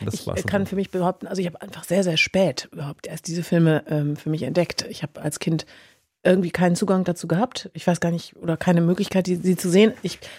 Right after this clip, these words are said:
Speaker 2: hab sie wirklich erst als Erwachsene sehr, sehr spät gesehen und dann auch sehr gemocht und vielleicht deswegen auch dieser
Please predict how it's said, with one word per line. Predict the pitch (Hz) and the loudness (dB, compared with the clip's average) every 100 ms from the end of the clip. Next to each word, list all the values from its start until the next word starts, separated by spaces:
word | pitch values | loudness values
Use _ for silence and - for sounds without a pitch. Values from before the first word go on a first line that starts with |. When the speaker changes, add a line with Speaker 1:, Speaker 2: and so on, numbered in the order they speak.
| - | -2
Speaker 2:
hab | 196 | 4
sie | 226 | 6
wirklich | 220 185 | 6 4
erst | - | 2
als | - - | -2 -2
Erwachsene | 151 190 - 170 | -2 0 0 0
sehr, | 156 170 175 175 | -2 -2 0 0
sehr | 170 | 0
spät | - 170 - | 0 -2 0
gesehen | 196 180 | 0 2
und | 170 | 2
dann | 175 | 0
auch | 175 | 0
sehr | 175 170 190 208 | -2 0 2 2
gemocht | 175 175 214 - | 2 -2 -2 -6
und | 175 - - - | -8 -10 -18 -4
vielleicht | 175 170 - | 0 2 2
deswegen | 175 185 180 | 2 2 2
auch | 160 | 0
dieser | - 185 170 | 0 4 6